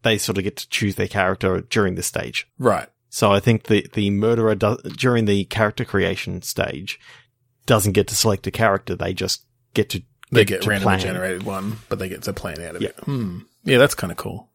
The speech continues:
Speaker 2: Oh, that's awesome.
Speaker 1: Yeah, I like that a lot.
Speaker 2: So we just managed to do twenty minutes on one,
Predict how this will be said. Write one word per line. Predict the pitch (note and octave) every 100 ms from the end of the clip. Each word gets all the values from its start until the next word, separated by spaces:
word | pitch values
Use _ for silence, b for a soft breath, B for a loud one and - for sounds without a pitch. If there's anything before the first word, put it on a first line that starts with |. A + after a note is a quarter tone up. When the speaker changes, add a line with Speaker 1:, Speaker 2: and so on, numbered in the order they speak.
| -
Speaker 2:
Oh, | C#3+ A#2+
that's | B2
awesome. | C3 B2+ G#2 F#3+ - _ -
Speaker 1:
Yeah, | A#2+ - -
I |
like | A2+ G#2+
that | G2+
a | G2
lot. |
Speaker 2:
So | D#3+
we | D#3+
just | F3+
managed | G3 D#3+
to | E3
do | D3+ B2+
twenty | - E3 D3
minutes | C3+ B2+ B2 -
on | A#2 A2 G#2
one, | A2 A2 G#2+ G#2